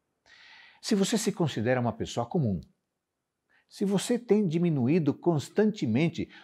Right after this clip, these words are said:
o ritmo de sua vida para ouvir a voz de Deus,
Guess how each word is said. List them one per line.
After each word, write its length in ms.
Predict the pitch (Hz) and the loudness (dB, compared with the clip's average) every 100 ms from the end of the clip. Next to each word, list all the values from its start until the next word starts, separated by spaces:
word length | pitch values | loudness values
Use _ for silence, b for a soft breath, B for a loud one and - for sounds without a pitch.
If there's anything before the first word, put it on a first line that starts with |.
| B | B
o 160 | - 117 | -2 0
ritmo 500 | 104 208 220 139 113 | 4 4 4 0 0
de 120 | 101 | -2
sua 220 | - 95 | -4 -8
vida 400 | 87 147 107 - _ _ _ _ _ | 0 0 0 -8 _ _ _ _ _
para 240 | 98 95 | -6 -4
ouvir 400 | 101 87 95 180 | -4 -4 -2 -2
a 60 | 139 | -2
voz 220 | 95 120 | -2 -2
de 100 | 151 | 0
Deus, 380 | 180 104 82 | 0 0 -2